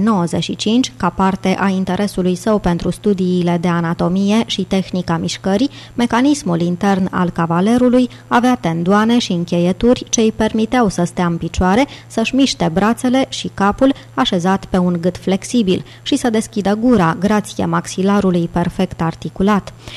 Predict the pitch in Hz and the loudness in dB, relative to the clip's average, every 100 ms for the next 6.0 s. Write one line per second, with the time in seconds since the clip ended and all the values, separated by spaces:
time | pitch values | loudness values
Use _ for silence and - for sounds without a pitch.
0 | - - 202 202 247 285 208 185 196 165 | -18 -4 0 2 4 4 4 2 0 0
1 | 165 202 226 214 214 214 202 196 202 220 | -2 2 2 2 0 -2 -2 -2 2 0
2 | 220 185 180 175 180 - 208 - 240 247 | 2 2 0 0 -2 0 -4 -2 0 2
3 | 233 214 - 214 240 - 160 202 202 - | 2 0 0 0 0 0 -2 0 -2 -2
4 | - 180 190 185 180 185 185 180 190 214 | -6 -2 0 0 2 2 0 0 0 0
5 | 208 175 165 170 170 202 175 196 233 | 0 -2 -2 -2 -2 -4 -2 2 2